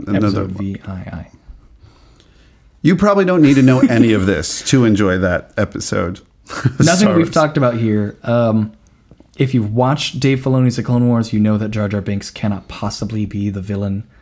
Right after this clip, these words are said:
Speaker 2: contrary to what's going around.
Speaker 1: Internet conspiracies.
Speaker 2: Yeah.
Speaker 1: Jar Jar is an amazing character. Jar Jar is redeemed
Speaker 2: I'm gonna stand by it. Jar,
Speaker 1: in Clone
Speaker 2: Jar Jar
Speaker 1: Wars.
Speaker 2: is an amazing character in Clone Wars.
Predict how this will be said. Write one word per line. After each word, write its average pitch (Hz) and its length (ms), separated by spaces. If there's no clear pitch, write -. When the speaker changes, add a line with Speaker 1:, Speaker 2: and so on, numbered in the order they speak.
Speaker 2:
contrary 101 540
to 95 420
what's 101 220
going 98 220
around. 85 420
Speaker 1:
Internet 95 380
conspiracies. 90 760
Speaker 2:
Yeah. 92 220
Speaker 1:
Jar 107 220
Jar 95 460
is 104 140
an 101 80
amazing 101 500
character. 85 600
Jar 110 200
Jar 107 200
is 101 180
redeemed 101 680
Speaker 2:
I'm 117 120
gonna 143 100
stand 156 200
by 139 120
it. - 60
Jar, 143 140
Speaker 1:
in 98 60
Clone 98 240
Speaker 2:
Jar - 140
Jar 156 120
Speaker 1:
Wars. 143 100
Speaker 2:
is - 40
an 120 60
amazing 123 420
character 120 580
in 117 240
Clone 98 300
Wars. 71 320